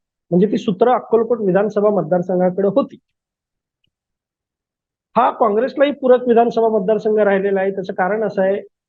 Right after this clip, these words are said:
की काँग्रेसचे माजी गृहराज्यमंत्री सिद्धाराम म्हेत्रे यांचं ते होम पिच आहे.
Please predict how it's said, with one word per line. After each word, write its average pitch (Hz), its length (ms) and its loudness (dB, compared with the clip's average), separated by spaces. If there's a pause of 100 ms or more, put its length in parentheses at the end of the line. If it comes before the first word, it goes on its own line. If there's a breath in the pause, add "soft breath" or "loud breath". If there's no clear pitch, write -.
(460)
की 226 160 4
काँग्रेसचे 220 600 4
माजी 190 340 -2
गृहराज्यमंत्री 202 760 0
सिद्धाराम 185 400 -2
म्हेत्रे 185 500 0 (360)
यांचं 175 260 -6
ते 202 120 -4
होम 185 180 -2
पिच 180 280 -10
आहे. 113 100 -10